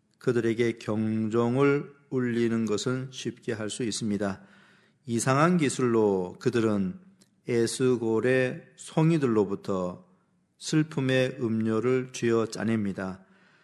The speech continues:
다른 사람들이 기뻐 뛰는 곳에서 그들은 슬퍼서 고개를 떨굽니다. 왜냐하면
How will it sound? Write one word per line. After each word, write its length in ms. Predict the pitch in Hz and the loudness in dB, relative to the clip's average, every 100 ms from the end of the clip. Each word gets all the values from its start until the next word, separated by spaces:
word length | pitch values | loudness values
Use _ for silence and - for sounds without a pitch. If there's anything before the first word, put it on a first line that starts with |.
| _ _ _ | _ _ _
다른 380 | - 117 143 160 | 0 4 4 4
사람들이 600 | 170 156 147 156 160 151 | 2 2 2 4 4 2
기뻐 420 | 190 - 165 143 | -2 2 4 4
뛰는 320 | 147 135 151 | 4 2 2
곳에서 1000 | 127 110 117 104 - 98 95 90 92 - - | 2 2 2 0 2 0 0 -4 -10 -16 -6
그들은 340 | 120 117 117 | 0 2 0
슬퍼서 960 | 107 135 127 131 123 113 - 131 127 127 | 0 -2 -4 -2 0 0 2 4 2 0
고개를 680 | 117 113 113 110 127 127 | 0 2 2 4 2 2
떨굽니다. 880 | 127 120 120 156 104 95 92 90 90 _ _ _ _ _ _ | 0 0 2 0 0 -2 -4 -6 -12 _ _ _ _ _ _
왜냐하면 680 | - 131 131 113 107 95 90 | 0 4 4 4 2 0 -4